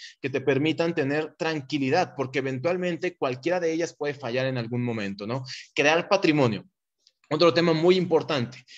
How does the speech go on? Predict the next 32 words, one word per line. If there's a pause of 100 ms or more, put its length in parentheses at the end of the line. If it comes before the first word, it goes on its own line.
(260)
eh,
lo
que
hablábamos
al
principio,
una
cosa
es
ganar
dinero
y
otra
cosa
muy
distinta
es
saber
conservarla. (300)
Hay
gente
que
gana
mucha
plata
y
tiene
un
gran
estilo
de
vida,